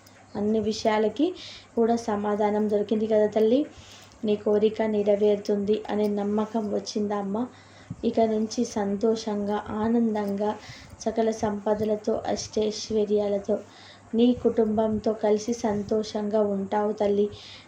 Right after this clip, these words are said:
ప్రస్తుత పరిస్థితులు చూసి కలవరపడకు తల్లి. రాబోయే ఆనందకరమైన రోజులను గడపడానికి సిద్ధంగా ఉండమ్మా.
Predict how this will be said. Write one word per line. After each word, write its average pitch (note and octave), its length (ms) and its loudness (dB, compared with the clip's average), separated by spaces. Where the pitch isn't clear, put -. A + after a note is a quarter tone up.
ప్రస్తుత A3+ 360 0
పరిస్థితులు A3 640 0
చూసి C4+ 340 0
కలవరపడకు G#3 640 2
తల్లి. G#3 380 2
రాబోయే A3 680 2
ఆనందకరమైన G#3 1080 2
రోజులను G#3+ 680 2
గడపడానికి G#3 560 0
సిద్ధంగా G#3 540 -2
ఉండమ్మా. G3 560 -2